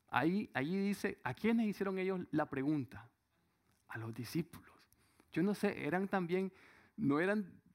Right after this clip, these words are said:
muy honestos, muy transpa-, trans-, transparentes, sino que se van y como que meten esa cizaña. Y le dice,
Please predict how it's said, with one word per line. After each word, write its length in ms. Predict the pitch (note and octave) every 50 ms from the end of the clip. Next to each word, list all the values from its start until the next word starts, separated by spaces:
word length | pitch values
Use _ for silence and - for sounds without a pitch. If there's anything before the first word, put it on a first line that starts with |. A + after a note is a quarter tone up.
| _ -
muy 200 | - D#3+ D#3+ F3+
honestos, 460 | F#3+ F3+ E3+ F3+ F#3+ F3+ - - C#3 C3+
muy 160 | C3 C3 D3+ D#3
transpa-, 400 | - E3+ F3+ E3+ - D#3+ C#3+ -
trans-, 400 | - - C#3+ C#3+ D3 C3+ - - -
transparentes, 840 | - D3 C#3 C3+ C3 - - A#2 C3 D#3+ E3 D#3 C3+ - B2+ A2+
sino 180 | - B2 C#3 -
que 100 | - G3
se 200 | - - F3 C#3
van 340 | D3 F3 G3 A3 A3 A3 G#3 - _ _ - _ -
y 80 | -
como 280 | - - - D3 D3 C3+
que 100 | - C#3
meten 320 | B2 C3+ D3 - F#3+ F3+ F3+
esa 180 | - - G3
cizaña. 560 | - - D3+ - - D#3 D#3 D#3 C#3 A#2+ -
Y 40 | A2+
le 100 | A2+ A#2
dice, 280 | A#2+ A#2 - - B2